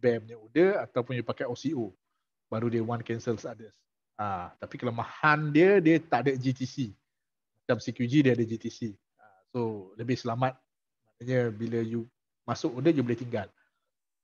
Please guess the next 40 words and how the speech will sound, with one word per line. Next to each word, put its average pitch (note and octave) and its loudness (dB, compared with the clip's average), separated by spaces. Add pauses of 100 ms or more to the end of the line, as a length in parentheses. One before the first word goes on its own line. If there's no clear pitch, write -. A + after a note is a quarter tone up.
(100)
Kena - 2
T D3+ 4
P, A3+ 2
tak A#2+ -2
ada B2 0
masalah. A#2+ -2
Stop G#2+ -6
loss C3 4
dia B2 0
akan A#2 -10
auto A#2+ -8
cancel. G#2 -12 (160)
Kena C3+ 0
stop C3+ 0
loss D#3 6
tak A#2+ 0
ada A#2 -4
masalah, B2+ -2
T - -8
P A#2+ -4
dia A2 0
akan G#2 -14
auto G#2 -20
cancel. G#2 -16 (320)
Ah, - -20
dia A2 -4
masuk A2+ -6
sekali B2+ 0 (240)
tiga B2 0
serentak A#2 -6
dalam A2 -12
satu A2+ -12
order. A2 -6 (1000)
Entry, D3+ 2
T B2+ -4
P C#3 0
dengan A#2 -4
S A2 -12
L. A2 -4 (1120)
So, B2 0